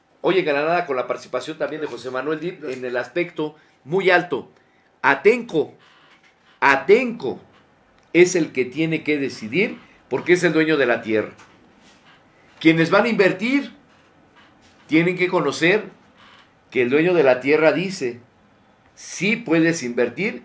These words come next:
en mi tierra, o no estoy de acuerdo". Nadie de Atenco va a tener un avión o va a tener dinero con ese aeropuerto. Por el contrario, van a hacer lo que hemos dicho desde este micrófono,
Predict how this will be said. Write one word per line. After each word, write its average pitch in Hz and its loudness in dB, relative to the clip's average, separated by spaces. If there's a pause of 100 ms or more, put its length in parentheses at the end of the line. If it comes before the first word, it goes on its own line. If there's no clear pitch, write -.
en 123 -4
mi 113 -10
tierra, 120 -4 (420)
o 113 -10
no 131 -10
estoy 143 -10
de 123 -6
acuerdo". 101 -10 (1200)
Nadie 190 0
de 143 0
Atenco 202 -4 (880)
va 185 6
a 190 -4
tener 160 -4
un 175 -6
avión 147 -4 (400)
o 135 -6
va 160 2
a 160 -2
tener 143 -8
dinero 156 -6
con 117 -12
ese 123 -12
aeropuerto. 98 -14 (320)
Por 135 -4
el 123 -6
contrario, 131 -6 (560)
van 185 0
a - -4
hacer 196 -2 (100)
lo 123 -8
que 156 -6
hemos 143 -10
dicho 143 -12
desde 110 -10
este 131 -12 (640)
micrófono, 156 -6